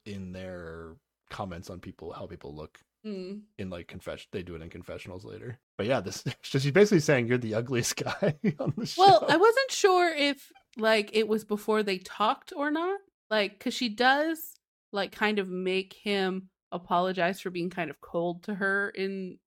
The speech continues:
Speaker 2: situations in the house. So I thought, I took it as, like, a rank of, like, chemistry or how likely you think you are to, like, be into this person, like, based on, or how close you might be to this person already,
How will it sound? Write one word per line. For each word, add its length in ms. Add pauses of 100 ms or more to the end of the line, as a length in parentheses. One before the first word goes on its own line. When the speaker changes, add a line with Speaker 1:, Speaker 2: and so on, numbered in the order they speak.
Speaker 2:
situations 600
in 100
the 100
house. 440 (120)
So 360
I 140
thought, 300
I 160
took 240
it 80
as, 220
like, 340 (380)
a 120
rank 320
of, 140
like, 400 (240)
chemistry 680
or 120
how 240
likely 440
you 160
think 380
you 220
are 240
to, 360
like, 300
be 160
into 240
this 180
person, 480
like, 200
based 320
on, 400
or 120
how 120
close 440
you 100
might 200
be 100
to 100
this 160
person 340
already, 460